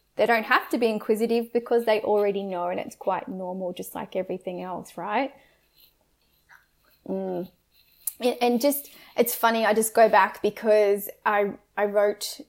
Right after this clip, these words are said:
a script for the final episode of this season, and it just kind of hit me all at once. I realised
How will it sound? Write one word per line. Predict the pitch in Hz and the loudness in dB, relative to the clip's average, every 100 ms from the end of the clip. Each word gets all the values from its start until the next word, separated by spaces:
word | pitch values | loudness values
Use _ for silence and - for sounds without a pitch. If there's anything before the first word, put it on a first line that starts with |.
| _ _ _ | _ _ _
a | - 185 190 | -2 -2 -4
script | - - 220 - | -4 -2 -2 -2
for | - | -4
the | 196 | -4
final | 196 - 190 196 185 185 190 _ | -4 -6 -6 -4 -4 -6 -10 _
episode | 226 233 226 247 294 | -6 -4 -2 -2 0
of | 277 | -2
this | 285 277 | -4 0
season, | 247 294 311 403 480 - - _ _ | 2 2 0 -2 -2 -4 -20 _ _
and | - 247 | -2 -2
it | 226 | 0
just | 277 392 - - - | -2 -2 -2 -10 -14
kind | - 427 | -8 -6
of | 403 | -6
hit | - 226 | -6 -6
me | 220 202 | -2 0
all | 202 | 2
at | 202 185 | 2 0
once. | 190 247 339 - | -2 -2 -4 -2
I | 233 | 0
realised | 240 254 294 381 254 190 185 226 254 - | 0 0 0 0 4 4 4 0 -4 -14